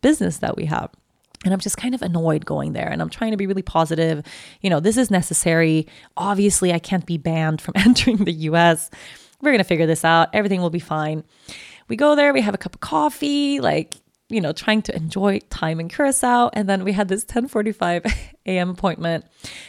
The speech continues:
And they said very thoroughly on the, on the forms, like, "Arrive fifteen minutes early,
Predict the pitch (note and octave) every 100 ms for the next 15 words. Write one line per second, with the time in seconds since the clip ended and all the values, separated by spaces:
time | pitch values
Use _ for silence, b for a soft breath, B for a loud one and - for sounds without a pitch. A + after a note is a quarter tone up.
0 | B F#3 F#3 F#3 F#3 E3+ F#3+ G3 G#3 -
1 | F3 F3 D#3+ D#3+ E3+ D#3 D#3 D3+ - D#3+
2 | D#3 - G#3+ E3 D3+ - - - F3+ F#3
3 | F#3+ G3 F3 - A#3 - B3 A3+ G#3+ A3+
4 | - F3+ E3 D#3 G3